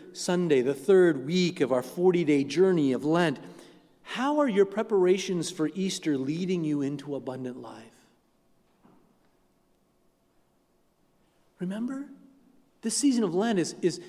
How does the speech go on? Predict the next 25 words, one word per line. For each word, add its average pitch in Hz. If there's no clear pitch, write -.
is 190
our 170
practice 220
to -
be 165
Easter 214
people 170
in 139
a 139
Good 185
Friday 190
world. 165
And 233
so 262
the 196
disciplines 202
of 147
Lent 202
that, -
that 185
we're 165
walking 214
our 196
way 190
through, 240